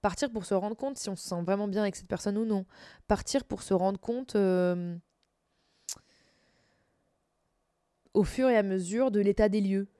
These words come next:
Parce que quand on est dans l'appartement, euh, et qu'il y a plein de meubles, c'est dur de faire l'état des lieux. Que quand ça fait longtemps qu'on n'a pas vu l'appartement et qu'il y a plus de meubles, on peut faire pas mal de constats.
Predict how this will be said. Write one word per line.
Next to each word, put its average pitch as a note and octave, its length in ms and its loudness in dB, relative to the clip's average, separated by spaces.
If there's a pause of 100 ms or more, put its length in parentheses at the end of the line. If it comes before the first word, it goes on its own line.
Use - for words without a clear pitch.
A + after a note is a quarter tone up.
(120)
Parce F#3+ 260 0
que G#3+ 360 0
quand G#3 280 -4
on G3 60 -2
est G#3+ 80 2
dans A#3 100 4
l'appartement, G#3+ 800 0 (140)
euh, - 60 0
et F#3 60 0
qu'il - 100 -6
y F#3 40 2
a - 20 -2
plein G3 140 -2
de F#3+ 60 -2
meubles, G#3+ 320 0
c'est - 160 -4
dur A3 200 -2
de A3 60 2
faire G3 160 -4
l'état F#3+ 240 0
des F#3 120 -2
lieux. F#3+ 220 -4 (160)
Que F#3+ 160 -2
quand A#3 220 -4
ça A3+ 80 -4
fait G#3+ 100 -2
longtemps G#3+ 280 -2
qu'on A3 80 -6
n'a G3 100 -2
pas F3+ 140 0
vu E3+ 80 -8
l'appartement F#3 580 -4
et E3+ 140 -4
qu'il - 100 -6
y - 20 0
a - 40 -6
plus - 160 -12
de F#3+ 80 -8
meubles, G3+ 340 -2
on E3 100 -6
peut A3 140 -2
faire F#3+ 380 -4 (180)
pas G3 100 0
mal G3+ 200 -2
de G3+ 80 0
constats. F#3+ 420 -8